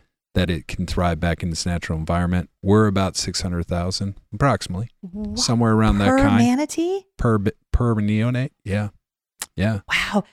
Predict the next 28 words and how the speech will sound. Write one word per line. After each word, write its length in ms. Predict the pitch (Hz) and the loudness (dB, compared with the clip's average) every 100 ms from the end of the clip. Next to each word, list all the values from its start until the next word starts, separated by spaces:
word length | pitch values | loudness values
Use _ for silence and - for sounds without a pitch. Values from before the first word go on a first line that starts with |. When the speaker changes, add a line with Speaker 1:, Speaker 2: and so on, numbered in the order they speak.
| _ | _
Speaker 2:
When 180 | 269 277 | 2 2
we 180 | 262 311 | 2 -2
had 220 | 294 277 | 0 0
Maggie 600 | 226 214 220 247 240 208 | 2 2 0 0 2 0
from 240 | 196 190 185 | 0 -2 -2
SeaWorld 500 | - 185 180 175 180 | -4 -2 2 2 0
on 420 | 190 180 180 180 180 | 2 2 2 -2 -4
Speaker 1:
Yeah. 200 | - 190 | -6 -2
Speaker 2:
the 160 | 175 170 | 2 2
show 680 | - 190 165 160 160 160 - | 0 0 2 2 0 -2 -4
a 80 | 190 | -8
couple 340 | - 202 185 | -4 -2 2
of 100 | 180 | 2
episodes 520 | 170 - 180 - 160 170 | 0 -2 -4 -2 -2 -2
ago, 420 | 170 165 160 165 _ _ _ - | 0 2 2 0 _ _ _ -2
um, 640 | 175 165 160 196 202 214 | 0 2 0 -6 -8 -4
we 140 | 202 220 | 0 0
got 180 | 214 | 0
to 120 | - 190 | 0 0
meet 200 | 180 175 | 0 0
her 160 | 185 | -2
before 460 | 170 170 - 175 165 | 0 -2 -2 -2 0
we 160 | 180 | -2
spoke 520 | 175 - 170 165 - - _ _ | -4 -2 -2 -2 -4 -18 _ _
here 400 | - - 180 170 - | -10 -2 0 0 0
on 160 | 165 | -2
the 80 | 156 | -4
podcast. 720 | - 240 262 - 170 165 - | -2 -2 -2 0 2 2 -2